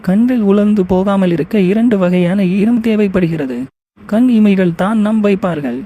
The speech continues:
அவற்றின் விளிம்பில் முப்பது சுரப்பிகள் உள்ளன. கண் சிமிட்டும் போதெல்லாம் கண்வழி இவற்றின் மூலம் அலம்புகின்றன.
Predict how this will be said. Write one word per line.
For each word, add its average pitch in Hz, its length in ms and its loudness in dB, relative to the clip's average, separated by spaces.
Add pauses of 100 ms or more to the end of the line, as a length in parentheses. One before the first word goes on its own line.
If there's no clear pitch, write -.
(440)
அவற்றின் 180 420 0
விளிம்பில் 220 460 2
முப்பது 226 400 -2
சுரப்பிகள் 190 540 2
உள்ளன. 190 220 0 (500)
கண் 208 320 0
சிமிட்டும் 226 440 2
போதெல்லாம் 190 500 0
கண்வழி 202 420 0
இவற்றின் 175 480 0
மூலம் 214 280 2
அலம்புகின்றன. 180 720 0